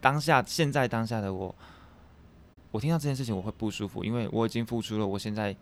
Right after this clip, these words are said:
可以舒适的给予我家人的爱了。我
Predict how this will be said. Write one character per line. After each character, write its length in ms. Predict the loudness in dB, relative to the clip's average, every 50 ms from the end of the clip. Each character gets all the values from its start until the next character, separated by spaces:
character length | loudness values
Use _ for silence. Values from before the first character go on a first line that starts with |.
| -14 -8 -2
可 80 | -2
以 60 | -2
舒 260 | -2 0 -2 -2 -2 -2
适 240 | -2 -2 -2 -2
的 240 | -2 -4 -6 -6 -6 -8 -4
给 220 | -2 -2 -2 0 0
予 100 | 0 0
我 160 | 0 0 -2
家 200 | -4 -4 -4 -2
人 100 | -2 -4
的 80 | -4
爱 160 | -4 -2 -2 -2
了。 180 | -4 -6 -10 -14 -16 -18 -18 -8
我 200 | -2 -2 -2